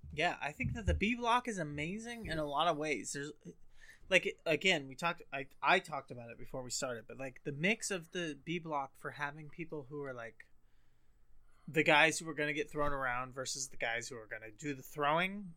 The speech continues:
is just done super well in this block with, like, a lot of people who, and then you also have Yano who can just sell his ass off, or, like,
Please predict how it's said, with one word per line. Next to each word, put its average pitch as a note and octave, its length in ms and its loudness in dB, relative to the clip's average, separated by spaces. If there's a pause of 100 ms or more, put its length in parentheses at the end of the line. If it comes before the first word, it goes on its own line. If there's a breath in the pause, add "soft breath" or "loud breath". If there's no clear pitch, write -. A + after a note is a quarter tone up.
is D3 240 -2
just D3+ 280 -4
done C#3 320 -4
super - 300 -10
well A#2+ 460 -10 (320)
in D#3 100 -12
this D3+ 160 -12
block F3+ 420 -2 (800)
with, D#3 140 -2
like, C#3+ 120 0
a C#3+ 60 0
lot C3 220 -2
of C3 100 -2
people B2+ 480 -6 (180)
who, C#3 360 -10 (180)
and E3 160 0
then G#3+ 140 2
you G3 120 2
also G3+ 220 8
have F#3+ 220 6 (120)
Yano D#3+ 520 4
who - 120 -6
can E3 200 2
just D#3+ 200 0
sell D3+ 220 4
his E3 140 0
ass F3+ 260 4
off, C#3 460 0
or, C#3 480 0 (720)
like, C3+ 280 0